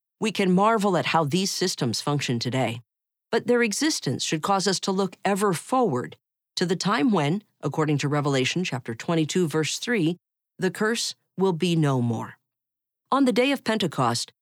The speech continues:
the Apostle Peter exhorted and encouraged his listeners with the following words, "Repent, therefore, and turn back, that your sins may be blotted out, that times of refreshing may come from the presence of the Lord,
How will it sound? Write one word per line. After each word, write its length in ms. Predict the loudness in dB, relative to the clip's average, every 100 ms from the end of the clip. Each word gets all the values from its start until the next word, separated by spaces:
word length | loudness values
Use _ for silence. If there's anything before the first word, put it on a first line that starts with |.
| _ _
the 140 | 0
Apostle 400 | 2 2 0 -2
Peter 340 | -2 0 2 2
exhorted 580 | 2 2 2 2 0 0
and 140 | 0 2
encouraged 560 | 2 0 0 0 -2
his 200 | -4 -2
listeners 480 | -2 -2 -2 -4 -4
with 120 | -8
the 80 | -6
following 480 | 0 2 4 2 2
words, 420 | 0 -4 -8 -10 _ _ _ _ -4
"Repent, 500 | -2 0 0 0 0
therefore, 600 | 0 0 0 0 0 -4 _ _
and 200 | 0 0
turn 280 | 2 2 2
back, 400 | 2 0 -2 -8 _ _ _ -4
that 120 | -2
your 120 | 0
sins 420 | 0 2 2 2
may 140 | 2 2
be 160 | 2
blotted 460 | 0 0 0 2 2
out, 340 | 0 -2 -6 -18 _ _ _ _ _
that 140 | -2 2
times 260 | 2 2
of 140 | 2 2
refreshing 500 | 0 0 2 2 2
may 140 | 0
come 220 | -2 -2
from 180 | 0 0
the 80 | 0
presence 400 | 0 0 2 0
of 80 | 0
the 120 | 0
Lord, 360 | 2 0 -2